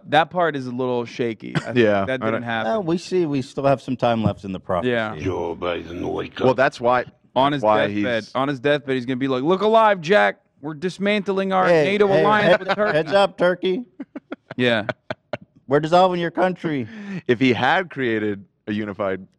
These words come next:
Speaker 2: Kurdistan, perhaps he wouldn't be dying right now.
Speaker 1: Yeah.
Speaker 2: Yeah.
Speaker 1: That's true.
Speaker 3: Okay, we have one topic left to hit, and that is Jordan Peterson, who we love so well,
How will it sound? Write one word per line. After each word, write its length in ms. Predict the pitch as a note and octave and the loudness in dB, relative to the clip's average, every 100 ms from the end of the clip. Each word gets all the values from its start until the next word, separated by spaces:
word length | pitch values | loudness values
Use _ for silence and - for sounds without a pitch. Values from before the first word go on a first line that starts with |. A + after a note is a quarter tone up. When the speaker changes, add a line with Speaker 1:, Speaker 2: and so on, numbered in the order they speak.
| - | -10
Speaker 2:
Kurdistan, 680 | G#2+ F#2+ - F#2 F2+ F#2 - | -8 -8 -8 -8 -8 -12 -12
perhaps 480 | G2 G2 G2 E2 - _ _ _ | -6 -2 -2 -6 -20 _ _ _
he 100 | G2+ | -12
wouldn't 180 | F2+ F2 | -10 -10
be 80 | E2+ | -8
dying 300 | F#2 G2+ F2 | -4 -4 -6
right 180 | C#2 A#2 | -10 0
now. 80 | |
Speaker 1:
Yeah. 280 | C3+ C#3 G#2 - _ _ | 2 2 -2 -10 _ _
Speaker 2:
Yeah. 220 | G2 F#2 - | -8 -8 -6
Speaker 1:
That's 240 | A#2+ B2 | -6 -6
true. 160 | - C3 | -2 0
Speaker 3:
Okay, 180 | B2 C#3 | 0 0
we 140 | C#3+ | 0
have 80 | C3 | 0
one 260 | A#2+ C#3+ | -2 -6
topic 440 | C#3+ C#3+ C3+ C3 B2 | -2 -2 -2 -4 -4
left 240 | A#2 - | -4 -2
to 100 | A2+ | -4
hit, 240 | A2 A2 G2 | -2 -2 -2
and 80 | |
that 100 | G#2 | -2
is 160 | G#2+ F#2+ | -2 -2
Jordan 300 | A2 G#2+ G#2+ | -6 -4 -6
Peterson, 480 | - C3 B2+ C#3 A#2 | -4 -2 -2 -4 -6
who 80 | G2 | -4
we 80 | F#2 | -4
love 220 | F#2 F2 | -4 -6
so 180 | - F2 | -8 -4
well, 480 | A2 B2 A#2+ A#2 | 2 4 4 0